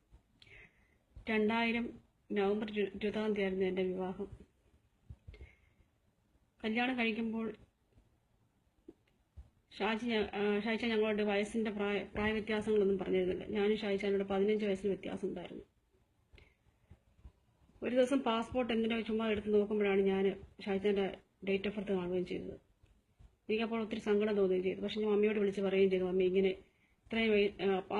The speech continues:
ആ സമയത്ത് എനിക്ക് പത്തൊമ്പത് വയസ്സാണ് ഉണ്ടായിരുന്നത്." ആ, ഷാജിൻ താഴെ എന്തോരം പോയിട്ട് താഴെ വരികയും വരുന്ന ആ സമയത്ത് ഞങ്ങളുടെ കബോർഡ് തുറക്കുകയും ചെയ്തപ്പോൾ കുപ്പി കാണാനില്ല. കുപ്പി കാണാനില്ല. എന്നോട് വന്നിട്ട് ചോദിച്ചു, "കുപ്പി എന്തെന്ന്?" ചോദിച്ചു. ആ സമയത്ത് ഞങ്ങളുടെ ഫ്ലാറ്റ്, പഴയ ഫ്ലാറ്റിലെ ഷാജിച്ചാൻ്റെ ഫ്രണ്ടും ഫാമിലിയും വെക്കേഷൻ ഇതുപോലെ പിള്ളേരെയും കൊണ്ട് താമസിക്കാനൊക്കെ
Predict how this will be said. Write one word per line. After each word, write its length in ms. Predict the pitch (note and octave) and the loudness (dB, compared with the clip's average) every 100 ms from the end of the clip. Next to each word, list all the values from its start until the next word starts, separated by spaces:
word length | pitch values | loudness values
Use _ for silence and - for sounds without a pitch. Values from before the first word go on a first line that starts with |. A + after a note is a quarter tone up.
| G3+ | 0
ആ 100 | G3 | 0
സമയത്ത് 320 | G#3+ A3+ G#3+ G#3 | -2 -2 0 0
എനിക്ക് 140 | G#3+ | 0
പത്തൊമ്പത് 320 | G3+ A3 A3+ | -2 0 2
വയസ്സാണ് 320 | G#3 G3 F#3+ F3+ | 2 2 0 0
ഉണ്ടായിരുന്നത്." 460 | F3+ - - - - _ _ _ _ - | -2 -6 -10 -12 -16 _ _ _ _ -16
ആ, 200 | - G#3+ | -6 -4
ഷാജിൻ 340 | A3+ A3 A3+ B3 | 0 0 0 0
താഴെ 300 | A3 A#3 A3+ | 2 2 0
എന്തോരം 460 | G#3+ G3+ A3 A#3 | 0 0 0 0
പോയിട്ട് 260 | G#3+ A3 G#3+ | 0 0 -2
താഴെ 180 | G3+ G3+ | -4 -2
വരികയും 380 | G#3+ G3+ G#3 G#3 | -4 -4 -2 -2
വരുന്ന 220 | G3+ G#3 | -2 -4
ആ 80 | A3+ | -6
സമയത്ത് 380 | G#3+ G3 G3 G3+ | -4 -4 -2 -2
ഞങ്ങളുടെ 260 | G3 G3+ G3 | -2 -2 -2
കബോർഡ് 320 | F#3+ G#3 G#3+ | -4 -2 0
തുറക്കുകയും 420 | F#3+ F#3+ G3 G3 | 0 0 -2 0
ചെയ്തപ്പോൾ 360 | G3 F3+ F#3+ G3+ - _ _ - - - - | 0 -2 -4 -4 -8 _ _ -20 -20 -16 -6
കുപ്പി 180 | G3+ A#3+ | -2 4
കാണാനില്ല. 440 | G3 G3 F3 E3+ - - - _ _ _ _ - _ - - - | 4 4 2 -2 -8 -18 -20 _ _ _ _ -20 _ -20 -20 -16
കുപ്പി 200 | - G#3 | -10 -4
കാണാനില്ല. 260 | B3+ A#3+ A#3 A3 | 0 0 0 0
എന്നോട് 240 | A3+ A#3 | 0 0
വന്നിട്ട് 220 | G#3+ G#3+ | -2 0
ചോദിച്ചു, 380 | G#3 G3 G3 G#3+ F#3+ - - | 0 0 0 -2 -4 -8 -12
"കുപ്പി 180 | G3+ A3+ | -4 0
എന്തെന്ന്?" 240 | G3 F#3+ | 2 2
ചോദിച്ചു. 160 | F#3 F#3 | 2 0
ആ 100 | F#3+ | -2
സമയത്ത് 400 | G#3+ G3+ G3+ G#3 | 0 0 0 0
ഞങ്ങളുടെ 500 | G#3 G3+ G#3 G#3 G#3 | 0 0 0 0 -2
ഫ്ലാറ്റ്, 440 | G#3 F#3+ F#3+ F#3+ - | -2 0 0 0 0
പഴയ 240 | G3+ A3 | 0 2
ഫ്ലാറ്റിലെ 440 | A3 G3 F#3+ G3 G3+ | 0 0 -2 -2 -2
ഷാജിച്ചാൻ്റെ 460 | G3+ F#3+ G3+ G3+ | 0 0 0 0
ഫ്രണ്ടും 380 | G3 G3 F#3+ G#3+ | 0 0 0 -2
ഫാമിലിയും 480 | G#3 F#3+ F#3+ F#3+ F#3+ | 0 2 4 2 0
വെക്കേഷൻ 360 | F#3+ G3+ G3 G3 | 0 0 2 0
ഇതുപോലെ 260 | F#3 F#3+ | 2 0
പിള്ളേരെയും 400 | F#3+ F#3+ F#3+ F#3+ | 2 2 4 4
കൊണ്ട് 160 | F#3+ F#3 | 2 0
താമസിക്കാനൊക്കെ 640 | F3+ F#3 F#3+ F#3+ F#3 F3 | -2 -2 -2 0 0 -2